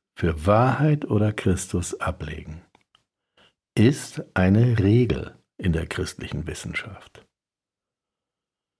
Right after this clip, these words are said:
Diese Regel erklärt Gott klar als göttliches Prinzip, als Leben, dargestellt durch den Vater, als Wahrheit, dargestellt durch den Sohn,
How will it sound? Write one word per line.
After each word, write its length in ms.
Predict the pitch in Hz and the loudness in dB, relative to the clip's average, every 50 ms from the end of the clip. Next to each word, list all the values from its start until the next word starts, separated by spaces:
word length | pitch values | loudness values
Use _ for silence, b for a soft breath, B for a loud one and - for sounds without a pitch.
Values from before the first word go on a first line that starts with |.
| _ _ _ _ - | _ _ _ _ 4
Diese 380 | 131 135 156 156 165 147 131 | 6 6 8 8 8 8 8
Regel 400 | 110 117 127 135 131 135 131 127 | 8 8 6 8 8 8 6 6
erklärt 520 | - 104 92 - - 117 107 107 104 - - | 4 2 2 4 6 6 6 6 4 2 0
Gott 460 | - 98 95 92 - - - _ - | 2 2 2 2 -2 -8 -16 _ -10
klar 580 | - - - 107 107 107 123 139 160 185 - - | -8 -2 2 4 4 6 6 4 4 2 2 4
als 300 | 104 110 110 - - - | 2 2 2 0 -4 0
göttliches 540 | - 104 98 - 98 90 80 98 92 - | 0 0 2 2 -2 -2 -2 -2 -4 -4
Prinzip, 760 | - - - 92 87 87 90 - - - - - - _ - _ _ _ _ _ _ _ _ _ _ | -10 -8 -2 0 0 0 0 -2 -6 -8 -8 -10 -10 _ -20 _ _ _ _ _ _ _ _ _ _
als 300 | - - 85 78 - - | -10 -10 -8 -8 -6 -2
Leben, 640 | 87 92 90 92 98 107 113 123 135 147 147 143 - _ _ _ _ _ _ _ _ _ _ _ _ _ _ _ - | 0 2 6 6 6 6 6 6 4 4 2 2 -2 _ _ _ _ _ _ _ _ _ _ _ _ _ _ _ -2
dargestellt 600 | - 104 101 107 107 113 110 - - 123 120 117 | 0 2 2 4 4 2 2 4 4 4 6 6
durch 120 | 123 117 - | 4 2 4
den 200 | - 139 127 120 | 4 2 2 2
Vater, 600 | - - 76 76 73 - - - - - _ _ _ _ _ _ _ _ _ _ _ _ _ _ _ _ _ _ _ _ _ _ _ - | 0 -4 -6 -6 -6 -8 -10 -14 -16 -16 _ _ _ _ _ _ _ _ _ _ _ _ _ _ _ _ _ _ _ _ _ _ _ -4
als 240 | - 98 - - 85 | -4 -4 -2 0 2
Wahrheit, 640 | 82 87 95 101 113 127 135 139 135 - - - | 2 4 4 4 4 4 4 4 2 0 -4 -4
dargestellt 640 | - 80 71 73 - 85 82 - - 90 85 82 85 | -2 -2 -2 -2 -4 -6 -8 -6 -4 -4 -4 -2 -2
durch 160 | 104 92 85 | -2 -2 -2
den 220 | - - 92 87 87 | 0 2 2 2 4
Sohn, 500 | 90 98 101 104 110 127 143 147 147 | 4 4 4 6 6 4 4 2 2